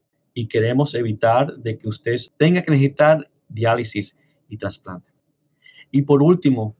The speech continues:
aquellas personas de que estén en diálisis ya, eh, consideren un trasplante renal.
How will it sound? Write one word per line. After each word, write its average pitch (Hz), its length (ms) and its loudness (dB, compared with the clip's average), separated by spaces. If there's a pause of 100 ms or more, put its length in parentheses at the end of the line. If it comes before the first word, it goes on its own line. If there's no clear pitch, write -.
(240)
aquellas 139 400 -2
personas 160 560 -2
de 131 100 -2
que - 80 -8
estén 127 260 -6
en 131 140 0
diálisis 123 400 -4
ya, 127 300 -4 (600)
eh, 127 360 -2
consideren 143 560 2
un 170 100 0
trasplante 143 460 -4
renal. 131 380 -4